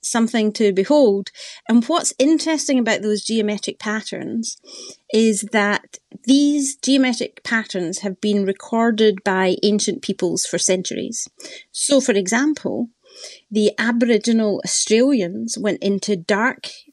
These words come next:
deep, dark caves where there was no light and sat there for several days. So basically, they were depriving their eyes of input. And they, we think, experienced these very geometrical forms. And we, we know that because they drew them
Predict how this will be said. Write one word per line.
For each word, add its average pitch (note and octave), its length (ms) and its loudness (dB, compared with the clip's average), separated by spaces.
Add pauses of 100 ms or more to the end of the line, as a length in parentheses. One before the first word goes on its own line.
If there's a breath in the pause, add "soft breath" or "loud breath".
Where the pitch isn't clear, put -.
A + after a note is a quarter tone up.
(180)
deep, C4 160 -2
dark A#3+ 320 -2
caves A3+ 440 4
where G3+ 120 4
there F#3+ 80 0
was G3 160 2
no G#3+ 120 2
light G3 480 -4
and F#3 160 0
sat G#3 280 -2
there F#3+ 220 0
for F3 200 -4
several G3+ 460 2
days. F#3 500 -2 (340 loud breath)
So - 140 -4
basically, B3 500 2
they G3+ 160 2
were F3+ 300 2 (140)
depriving G#3 600 -2
their F3+ 140 -2
eyes F#3 380 -2
of F3 100 -2
input. G3 640 -4 (640 loud breath)
And G3 400 0
they, B3 480 6 (160)
we G3 160 -2
think, E4+ 560 2
experienced G#3 640 -2
these G#3 240 -2
very A3+ 600 4
geometrical G3+ 680 0
forms. A3+ 640 0
And F#3+ 140 -2
we, F#3+ 200 -4 (140)
we F#3+ 160 4
know B3 220 6
that G#3+ 280 0
because F#3+ 680 -2
they F3 100 -2
drew G3 300 0
them F#3+ 240 -2